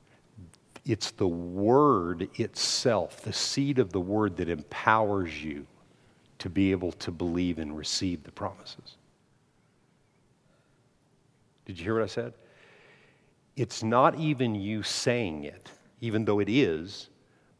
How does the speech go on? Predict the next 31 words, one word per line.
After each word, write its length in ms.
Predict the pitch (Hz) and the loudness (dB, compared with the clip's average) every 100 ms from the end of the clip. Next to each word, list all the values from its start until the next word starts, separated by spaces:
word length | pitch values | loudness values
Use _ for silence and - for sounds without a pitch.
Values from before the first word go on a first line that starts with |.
| - | -6
but 200 | 101 90 | -6 6
that's 360 | 117 123 - | 6 6 4
not 240 | 147 131 - | 0 0 0
the 80 | 107 | -4
focus. 720 | - 135 120 92 - - - _ _ _ _ _ _ _ _ _ | 0 0 -2 -10 -14 -16 -18 _ _ _ _ _ _ _ _ _
The 80 | - | -14
focus 540 | - 151 175 123 - | -2 0 0 -2 -6
is 140 | 107 92 | -6 -4
on 180 | 101 | -4
the 140 | 90 90 | -4 -8
seed 520 | - - 160 131 87 | -8 -2 -2 -2 -6
of 140 | 80 | -8
what 220 | 85 87 92 | -6 -6 -6
you're 160 | 92 | -10
saying 400 | - - 85 71 - _ _ _ _ _ _ - | -8 -6 -8 -10 -18 _ _ _ _ _ _ -8
that 140 | 95 | -6
has 300 | 110 110 - | -2 -4 -4
the 120 | 101 | -6
ability 520 | 87 90 117 107 92 | -4 -2 -2 -2 -4
to 100 | 87 | -8
produce 1040 | 90 - 101 73 - 110 98 69 - - - - _ _ | -10 -10 -12 -12 -8 -6 -6 -10 -14 -14 -14 -20 _ _
what 200 | 98 101 | -6 -4
it 120 | 92 90 | -4 -6
is 180 | 85 | -8
you're 160 | 80 82 | -8 -10
looking 300 | 80 - 80 - | -12 -14 -18 -20
for. 200 | - - _ _ _ _ _ _ _ _ _ _ _ _ _ _ _ _ - | -20 -20 _ _ _ _ _ _ _ _ _ _ _ _ _ _ _ _ 0
That's 260 | 98 - | 0 0
why 160 | 101 82 | -2 -2
we 120 | 76 | -2
say 220 | 76 - | -10 -12